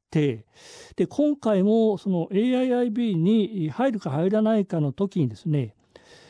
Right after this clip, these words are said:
えー、共和党の重鎮、つまり、い、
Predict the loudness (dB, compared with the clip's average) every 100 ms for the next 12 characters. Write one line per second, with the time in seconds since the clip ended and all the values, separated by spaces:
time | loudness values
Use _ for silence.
0 | _ -4 -2 0 0 2 0 0 2 4
1 | 2 2 0 0 0 0 0 0 2 2
2 | 0 0 0 2 2 2 -2 -6